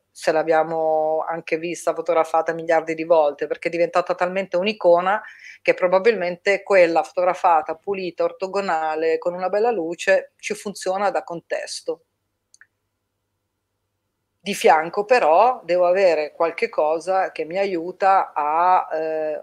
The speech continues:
sdrammatizzare, eh, nutrire, usiamo anche un termine non a caso, ehm, contrastare, perché,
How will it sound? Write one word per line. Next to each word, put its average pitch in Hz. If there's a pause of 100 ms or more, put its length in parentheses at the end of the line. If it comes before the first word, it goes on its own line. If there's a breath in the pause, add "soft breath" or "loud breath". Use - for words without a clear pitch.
(120)
sdrammatizzare, 156 (260 soft breath)
eh, 160
nutrire, 170
usiamo 147
anche 151
un 151
termine 147
non 147
a 151
caso, 151 (400 loud breath)
ehm, 156 (140)
contrastare, 160 (1160)
perché, 175